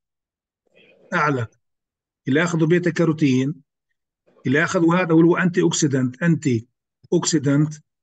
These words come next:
كان عندهم اللنج cancer اعلى. يعني تخيل واحد اخذ، واحد اخذ، خلينا نحكي هيك، واحد اخذ، آه، بيتا كاروتين وبنعتبره انتي اوكسيدنت،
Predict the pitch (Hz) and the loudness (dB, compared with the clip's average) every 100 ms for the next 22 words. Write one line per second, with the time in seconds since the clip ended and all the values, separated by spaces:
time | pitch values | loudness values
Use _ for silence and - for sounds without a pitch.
0 | _ - 175 175 175 165 165 185 175 180 | _ -2 0 2 2 2 2 2 2 2
1 | 180 - 170 185 143 120 - _ _ _ | 2 2 -2 -2 -2 -4 -8 _ _ _
2 | _ _ _ - 127 123 165 180 170 180 | _ _ _ -8 -6 -2 0 2 0 -2
3 | 170 180 175 165 131 - 160 165 151 185 | -2 -4 -2 -4 -4 -4 -2 -2 -2 -4
4 | 170 151 113 117 _ _ _ _ - 143 | -2 -4 -4 -10 _ _ _ _ -4 0
5 | 165 165 - 170 170 165 - - _ _ | 2 0 0 0 2 0 -4 -18 _ _
6 | _ _ _ _ 135 160 143 151 175 127 | _ _ _ _ -2 -2 -2 -4 -4 -4
7 | 135 113 120 _ _ _ 143 135 170 175 | -4 -6 -12 _ _ _ -4 0 0 0
8 | 175 175 160 156 135 151 220 - _ _ | -2 2 2 2 2 0 -2 -8 _ _
9 | _ _ _ _ _ _ _ _ _ _ | _ _ _ _ _ _ _ _ _ _
10 | _ _ 135 139 160 160 170 165 165 185 | _ _ -2 0 0 0 0 -2 0 -2
11 | 175 175 175 151 135 147 151 | 0 0 0 -2 0 0 -2